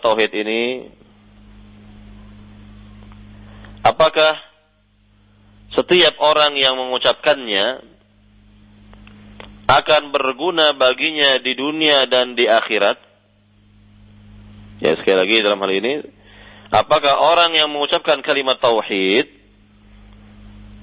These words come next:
akan berguna atau akan mendapatkan manfaat dalam kehidupan dunianya dan akhiratnya?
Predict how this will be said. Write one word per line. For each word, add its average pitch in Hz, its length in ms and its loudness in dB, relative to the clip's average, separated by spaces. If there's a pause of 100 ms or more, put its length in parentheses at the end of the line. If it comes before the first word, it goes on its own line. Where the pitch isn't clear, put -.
(1000)
akan 160 560 0
berguna 143 880 -2 (400)
atau 110 240 0
akan 131 640 0 (480)
mendapatkan 143 640 0
manfaat 139 720 -2
dalam 131 320 0
kehidupan 147 560 -4
dunianya 143 560 0
dan 127 160 0
akhiratnya? 117 720 -2